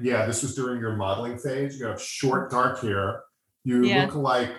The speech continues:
Speaker 1: um, you're very serious, dark, and don't talk to me. And I feel like nothing could be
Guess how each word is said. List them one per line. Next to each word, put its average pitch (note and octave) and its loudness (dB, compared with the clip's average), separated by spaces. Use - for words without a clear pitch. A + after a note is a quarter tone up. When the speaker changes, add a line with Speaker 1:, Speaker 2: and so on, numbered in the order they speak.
Speaker 1:
um, A2+ -6
you're G2 -2
very B2 0
serious, A2 -2
dark, A2+ 0
and G2+ -2
don't A2 -2
talk D3+ -2
to A2+ -6
me. G2 -6
And B2+ -2
I F3+ 2
feel G#3 0
like B2 2
nothing A#2 2
could G#2 -4
be G2 -6